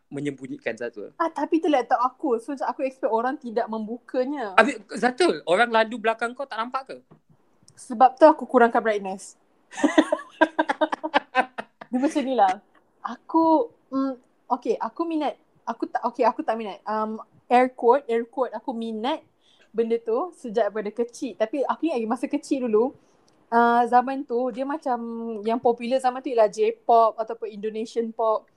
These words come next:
Speaker 1: Exactly,
Speaker 2: Ya.
Speaker 1: betul, betul.
Speaker 2: Aha, lepas tu kakak aku minat K-pop. Lepas tu kan, aku ingat lagi kakak aku pernah berpesan dekat aku masa aku kecil lagi. Dia kata,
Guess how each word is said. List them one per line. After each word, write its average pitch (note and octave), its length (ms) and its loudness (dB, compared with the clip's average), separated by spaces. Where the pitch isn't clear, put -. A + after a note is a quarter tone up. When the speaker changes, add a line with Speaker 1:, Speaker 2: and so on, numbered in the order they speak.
Speaker 1:
Exactly, D#3 460 2
Speaker 2:
Ya. - 80 0
Speaker 1:
betul, G#3+ 300 -6
betul. - 100 -12
Speaker 2:
Aha, A#3+ 320 0
lepas A#3 200 0
tu D#4 120 -4
kakak A#3 360 4
aku - 160 -4
minat D4 240 -6
K-pop. G#3+ 340 -6
Lepas A3 100 -6
tu B3 80 -10
kan, C4 220 -4
aku - 240 -12
ingat C#4+ 220 -2
lagi A3 180 -6
kakak A#3+ 240 -4
aku B3 120 -10
pernah A#3+ 160 -6
berpesan B3 520 -2
dekat B3 180 -4
aku A#3 240 -6
masa A#3 240 -6
aku B3+ 160 -6
kecil A#3+ 300 -4
lagi. G3 120 -2
Dia G3 140 -4
kata, G#3+ 220 2